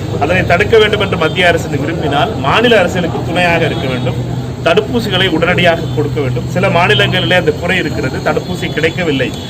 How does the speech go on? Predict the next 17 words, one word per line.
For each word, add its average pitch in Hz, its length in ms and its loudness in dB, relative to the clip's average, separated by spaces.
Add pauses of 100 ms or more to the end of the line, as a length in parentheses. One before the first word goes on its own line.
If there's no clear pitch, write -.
(120)
ராஜஸ்தான் 160 460 2
மாநிலத்திலும், 143 520 -2
மகாராஷ்டிரா 160 440 0
மாநிலத்திலும் 139 580 -2 (440)
அல்லது 160 340 4
ர-, 139 160 2
கர்நாடக 160 460 2
மாநிலத்திலும் 135 540 0
இது 143 140 -2
போன்ற 139 240 -4
குற்றங்கள், 147 460 -4 (500)
குறைகள் 170 360 2 (540)
கேட்-, 170 220 -2 (580)
மா-, 135 280 -2
மாநில 175 300 2
அரசுகள், 147 420 -2 (580)
அல்-, 127 460 -4